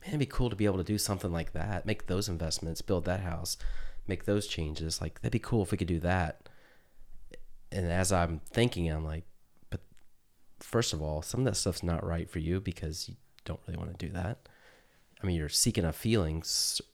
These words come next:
and secondly, you can do that. Why haven't you done it? Like, there's no reason why you couldn't do those things. You just haven't taken the actions or put the focus forward to do those things."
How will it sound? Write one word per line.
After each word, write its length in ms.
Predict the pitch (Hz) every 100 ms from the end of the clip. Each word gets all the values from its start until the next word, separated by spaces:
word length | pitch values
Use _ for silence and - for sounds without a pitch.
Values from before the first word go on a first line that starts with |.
| _ _ -
and 160 | 92
secondly, 400 | - 147 - 90
you 140 | 90 127
can 300 | - 147 190
do 120 | 87
that. 240 | 78 71 -
Why 240 | 85 98 107
haven't 320 | 110 110 -
you 100 | 98
done 200 | 107 110
it? 160 | - - -
Like, 180 | - - - - - - - -
there's 140 | 90
no 120 | 107
reason 300 | 101 98 95
why 360 | 85 82 82 85 - _ _ _
you 100 | - 90
couldn't 280 | - 156
do 120 | 92 87
those 220 | - -
things. 240 | 85 85
You 40 | 92
just 80 | 101
haven't 180 | 98 -
taken 260 | 95 87
the 100 | 87
actions 440 | 87 87 - 87 90
or 60 |
put 200 | 87 98
the 80 | 87
focus 360 | - 87 92 -
forward 420 | 90 87 87 82
to 100 | 80
do 160 | 104
those 200 | 117 80
things." 380 | - - 50 -